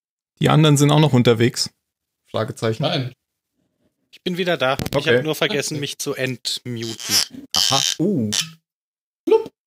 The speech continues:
Speaker 1: War das jetzt Phil oder war das Jan?
Speaker 3: Das war ich.
Speaker 1: Ui, was hast du denn? Auch Wein? Jetzt.
Speaker 3: Nein, ich hab
Speaker 1: Whisky.
Speaker 3: Whisky.
Speaker 1: Ah,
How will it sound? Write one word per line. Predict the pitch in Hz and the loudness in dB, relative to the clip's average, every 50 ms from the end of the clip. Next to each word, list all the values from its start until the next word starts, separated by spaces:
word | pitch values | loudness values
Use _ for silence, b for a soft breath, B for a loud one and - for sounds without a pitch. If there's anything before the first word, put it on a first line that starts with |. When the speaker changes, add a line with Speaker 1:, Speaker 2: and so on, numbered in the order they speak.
| _ _ _ _ _ _ _ _ _ _ _ _ _ _ _ _ _ _ - | _ _ _ _ _ _ _ _ _ _ _ _ _ _ _ _ _ _ 0
Speaker 1:
War | 117 117 | 0 2
das | 123 117 113 | 2 2 2
jetzt | 117 107 101 - - - | 2 2 2 -2 -8 -4
Phil | - - 113 120 165 233 247 | 2 4 6 6 6 6 4
oder | 233 226 226 208 | 4 4 4 6
war | 185 180 | 6 4
das | 180 151 - | 4 4 4
Jan? | 113 90 87 90 127 - - _ _ _ _ _ _ _ _ _ _ _ _ _ _ _ _ _ - | 2 2 2 0 -4 -8 -12 _ _ _ _ _ _ _ _ _ _ _ _ _ _ _ _ _ -14
Speaker 3:
Das | - - - - | -10 -8 -4 -4
war | 190 180 | -2 -2
ich. | 160 143 - - - - _ - | -2 -4 -6 -8 -12 -8 _ 0
Speaker 1:
Ui, | 135 151 139 - | 0 2 2 0
was | 104 98 | 0 0
hast | 110 101 - - | 0 -2 -2 -4
du | 139 | -2
denn? | 139 107 98 92 95 - - - | -2 0 -2 -2 -4 -6 -6 0
Auch | - 127 - - | 0 0 2 2
Wein? | 107 95 92 92 92 92 - _ _ _ _ _ _ _ _ _ - | 2 2 2 2 0 -4 -6 _ _ _ _ _ _ _ _ _ -6
Jetzt. | 104 95 - - - - _ _ _ _ _ _ _ _ _ _ _ _ | -6 -6 -6 -8 -16 -20 _ _ _ _ _ _ _ _ _ _ _ _
Speaker 3:
Nein, | - 120 113 107 104 95 - _ - | -10 -8 -8 -8 -8 -12 -16 _ -12
ich | - - | -6 -2
hab | 170 160 | 4 6
Speaker 1:
Whisky. | 156 190 - - 107 87 | 6 6 6 4 2 2
Speaker 3:
Whisky. | - - - - 104 92 - - | 2 0 -8 -12 -14 -12 -4 2
Speaker 1:
Ah, | 92 95 104 113 101 80 82 92 | 4 6 6 6 6 4 0 -2